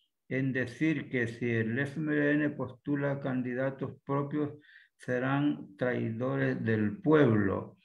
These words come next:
Eh, es una pregunta para ti, Carlos, te la voy a repetir. Eh, Miriam Méndez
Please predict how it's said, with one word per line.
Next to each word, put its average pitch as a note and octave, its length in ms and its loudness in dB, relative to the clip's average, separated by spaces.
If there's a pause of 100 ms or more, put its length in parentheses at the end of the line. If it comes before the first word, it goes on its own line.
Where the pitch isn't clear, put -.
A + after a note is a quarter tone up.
(460)
Eh, A2 600 0
es A2+ 340 0
una B2 260 0
pregunta A#2+ 680 2
para A2+ 320 2
ti, C3 180 0
Carlos, C3+ 540 2
te A#2+ 100 2
la A2 120 4
voy A#2+ 160 6
a B2 60 6
repetir. C#3+ 840 4 (540)
Eh, A#2 800 2 (260)
Miriam B2+ 680 4
Méndez D3 880 2